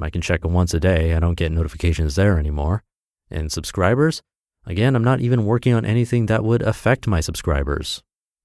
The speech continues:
And so on. Now, I don't check anything that doesn't require checking. I had to open up my brokerage account to do something, and I did glance once at the quotes, and I checked Feedburner once, but other than that, I've been good.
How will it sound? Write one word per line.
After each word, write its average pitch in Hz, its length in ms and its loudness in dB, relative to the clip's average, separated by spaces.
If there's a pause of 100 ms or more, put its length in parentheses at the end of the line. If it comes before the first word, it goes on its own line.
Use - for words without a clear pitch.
And 101 140 0
so 123 180 4
on. 120 300 0 (580)
Now, 120 340 2
I 123 120 4
don't 135 160 2
check - 220 0
anything 131 500 0
that 123 260 -2
doesn't 95 300 0
require 92 420 0
checking. 104 480 -4 (400)
I 101 80 -2
had 101 160 2
to 90 60 -2
open 87 200 -2
up 90 100 -2
my 85 160 -2
brokerage 92 440 0
account 85 360 0
to 78 80 -8
do 104 160 2
something, 85 720 -2
and 85 100 -2
I 82 60 0
did 117 260 2
glance 98 380 0
once 98 320 2
at 82 80 -6
the 85 80 -6
quotes, 95 640 0
and 82 180 -4
I 80 120 0
checked - 300 -4
Feedburner 92 500 2
once, 87 480 0 (380)
but 76 120 -2
other 87 220 0
than 87 200 2
that, 98 240 2
I've 110 180 2
been 104 160 2
good. 107 340 2